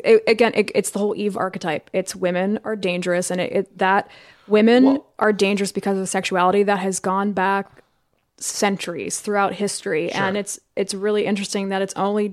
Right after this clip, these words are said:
Speaker 1: just been within the last few years, I would say, the last handful of years, that women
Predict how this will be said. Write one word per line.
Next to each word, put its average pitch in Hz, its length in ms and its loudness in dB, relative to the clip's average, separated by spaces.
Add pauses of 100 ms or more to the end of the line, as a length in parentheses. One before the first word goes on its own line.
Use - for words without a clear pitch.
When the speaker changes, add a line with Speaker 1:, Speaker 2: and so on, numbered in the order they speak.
Speaker 1:
just 202 500 -4
been 196 320 -2
within 185 480 -6
the 175 100 -4
last 180 460 -4 (440)
few 311 360 2
years, 214 440 4
I - 80 0
would 175 140 0
say, 185 160 -2
the 175 80 -4
last 202 240 -2
handful 202 360 -4
of 185 100 -10
years, 190 440 0
that 185 320 -4 (460)
women 220 420 4